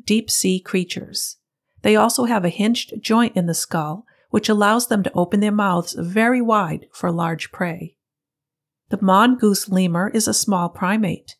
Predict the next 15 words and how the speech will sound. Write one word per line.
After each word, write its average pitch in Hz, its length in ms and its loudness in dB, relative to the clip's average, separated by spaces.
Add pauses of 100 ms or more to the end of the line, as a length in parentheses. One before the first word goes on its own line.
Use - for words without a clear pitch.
(240)
native 247 440 2
to 226 100 -4
Madagascar 180 1000 -2 (160)
and 220 200 -2
introduced 226 880 -2
to - 80 -6
Comoros. 160 840 -6 (840)
They 254 100 4
live 269 300 4
in 190 100 2
family 196 340 2
groups 196 380 0
among 196 280 0
the 214 60 0
trees 190 520 -4